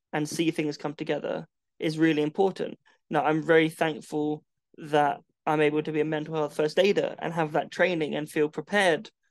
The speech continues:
when I can, when people come to me with potential problems that I can try and not, not necessarily help to solve, but help to support somebody in a difficult situation. And being able to write it down is a great way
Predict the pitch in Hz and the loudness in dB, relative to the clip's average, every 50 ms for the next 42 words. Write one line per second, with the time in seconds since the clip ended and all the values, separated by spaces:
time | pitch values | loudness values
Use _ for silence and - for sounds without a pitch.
0 | _ _ _ _ _ - 156 143 143 143 143 135 - - 143 151 147 - 156 147 | _ _ _ _ _ 0 0 2 2 0 -2 -6 -8 -6 -8 -6 -4 -2 -4 -4
1 | - - 156 156 151 156 170 160 151 156 143 - 151 151 - 156 151 147 147 147 | -2 0 0 2 2 2 0 -2 -2 -2 -2 -2 -4 -4 -4 -4 -2 0 0 0
2 | 143 - _ - - _ _ _ _ _ _ _ - 156 175 156 156 - - 151 | -2 -4 _ -20 -20 _ _ _ _ _ _ _ -4 0 2 2 2 0 -2 -4
3 | 151 - 214 208 170 165 151 151 151 151 - - - 160 - 156 156 - - 170 | -2 0 0 0 0 0 -2 -2 -4 -4 -4 -4 -6 -6 -6 -6 -6 -6 -4 -2
4 | 165 160 156 160 165 175 - 208 190 208 202 220 - - 214 208 - - 196 180 | 0 0 0 0 0 -2 -2 -4 -10 -6 -6 -4 -4 -2 -2 -2 0 2 2 2
5 | 170 180 156 - - - 151 - - 156 156 202 208 220 - - _ - - _ | 2 0 0 -2 -4 -8 -10 -4 0 2 2 2 2 0 -4 -10 _ -20 -20 _
6 | _ _ _ - 170 180 175 165 165 165 170 165 - - 196 190 - - - - | _ _ _ -2 2 2 2 2 0 -4 -6 -6 -2 0 0 0 0 0 -4 -6
7 | 160 147 143 151 156 175 - - - - 156 156 151 151 160 156 175 160 151 147 | -6 -6 -4 -6 -6 -6 -8 -10 -6 -4 -4 -2 -2 -4 -4 -8 -6 -6 -8 -6
8 | - - - - - 165 160 160 160 156 - - - - - 202 _ _ _ - | -4 -6 -6 -6 -4 0 0 0 0 -2 -6 -8 -10 -12 -14 -18 _ _ _ -20
9 | - - _ _ _ _ _ _ _ _ _ _ _ _ _ _ - 180 175 175 | -20 -20 _ _ _ _ _ _ _ _ _ _ _ _ _ _ 0 2 2 2
10 | 175 165 165 160 170 185 208 214 185 175 175 151 156 156 165 175 170 - 147 - | 0 -2 -4 -4 0 0 0 0 0 0 -2 0 2 2 2 2 0 0 -4 -2
11 | - 170 156 160 165 165 - - 165 156 156 147 - - 160 151 151 151 156 - | 0 0 0 2 0 -2 -2 -6 -8 -6 -6 -8 -6 -2 2 4 4 4 4 2
12 | - 147 147 143 143 147 156 165 165 | -2 -2 -2 -2 -2 -2 -6 -8 -10